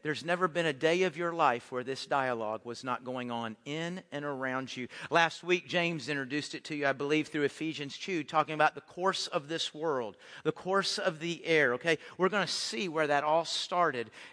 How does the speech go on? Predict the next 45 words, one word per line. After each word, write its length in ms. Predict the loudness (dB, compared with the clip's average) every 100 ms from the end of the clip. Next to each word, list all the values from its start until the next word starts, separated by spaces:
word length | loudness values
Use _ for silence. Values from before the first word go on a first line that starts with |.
| -8
in 160 | -4 -4
Satan's 460 | -2 -2 -2 -6 -8
tactics 580 | -2 -2 -2 -14 -12
and 140 | -12 -4
how 160 | -4
he 140 | -2 -4
gets 340 | -6 -6 -6
us. 200 | -6 -4
Look 160 | -4 -4
at 80 | -2
chapter 360 | 2 2 0
three, 220 | -6 -2
verse 280 | 0 0 -2
one. 240 | -2 -2 -2 -8 0
Now 120 | 2
the 100 | 2
serpent 440 | 2 6 6 6 2
was 160 | 0
more 200 | 2 2
crafty 500 | 0 2 4 4 0
than 160 | 0 2
any 220 | 4 4
other 160 | 2 0
beast 320 | -2 -4 -4
of 80 | -6
the 80 |
field 320 | -6 -4 -4 -4
that 140 | -8
the 60 | -6
Lord 280 | -4 -4
God 180 | 0 0
had 120 | -2
made. 360 | -6 -6 -8 -12 _ _ _ -20 -2
He 80 | 2
said 260 | 6 6 6
to 80 | 6
the 140 | 6
woman, 260 | 6 6 6
'Did 260 | 6 4
God 360 | 6 8 8 6 2 0
actually 680 | 2 2 0 -8 0 0 0
say, 840 | -4 -8 2 4 4 4 0 -2 -10 _ _ _ -6
"You 180 | 4 6
shall 300 | 6 6 6
not 300 | 8 8 8